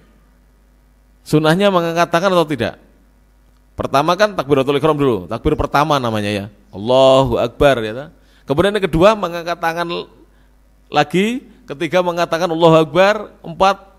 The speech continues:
Allahu Akbar atau tidak, cukup begini, takbir aja.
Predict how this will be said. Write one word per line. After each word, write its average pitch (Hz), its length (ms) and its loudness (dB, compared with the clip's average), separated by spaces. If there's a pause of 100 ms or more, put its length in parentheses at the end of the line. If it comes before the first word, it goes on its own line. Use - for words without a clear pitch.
(140)
Allahu 160 320 2
Akbar 190 300 0
atau 165 320 0
tidak, 175 420 0
cukup 160 240 -8
begini, 139 240 -8 (160)
takbir - 320 -2
aja. 120 240 -2